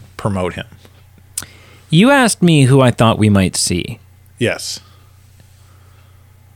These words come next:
Speaker 2: This could be an opportunity for us to see Tarkin again.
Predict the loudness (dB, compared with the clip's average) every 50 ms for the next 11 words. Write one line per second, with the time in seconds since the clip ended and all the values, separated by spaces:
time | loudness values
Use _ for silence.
0 | _ _ _ _ _ -20 _ -20 _ -20 _ _ _ _ _ _ _ _ 0 0
1 | 0 0 0 -2 -2 -2 2 2 2 4 4 4 4 2 0 -2 -4 0 2 2
2 | 2 2 2 0 -2 0 0 0 0 0 -2 -4 -6 -6 -4 -6 -6 -8 -6 -6
3 | -4 -4 -4 -4 -6 -6 -6 -8 -10 -10 -12 -12 -12